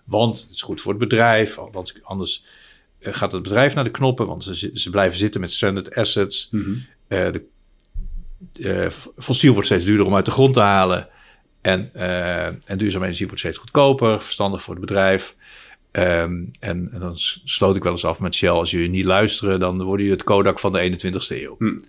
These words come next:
Speaker 1: Maar goed, Shell luisterde niet. En ik, toen dacht ik: "Oké, Shell gaat natuurlijk nooit luisteren naar een on-, onbeduidende journalist."
Speaker 2: <laughs>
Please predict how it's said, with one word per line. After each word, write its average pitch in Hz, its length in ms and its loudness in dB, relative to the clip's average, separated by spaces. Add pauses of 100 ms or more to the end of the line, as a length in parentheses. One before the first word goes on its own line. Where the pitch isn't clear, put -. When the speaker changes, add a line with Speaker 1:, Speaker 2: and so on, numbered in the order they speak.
(140)
Speaker 1:
Maar - 100 -4
goed, - 160 -10
Shell 98 160 2
luisterde 95 460 2
niet. 85 220 -8
En 80 100 -14
ik, 80 160 -14
toen - 120 -8
dacht 82 220 -6
ik: - 100 -8
"Oké, 78 160 -8
Shell - 220 -2
gaat 85 140 -4
natuurlijk 90 300 -6
nooit 85 120 -2
luisteren 82 420 -2
naar 80 80 -4
een 82 80 -8
on-, 87 280 -6 (520)
onbeduidende 104 600 6
journalist." 110 600 4
Speaker 2:
<laughs> - 80 -16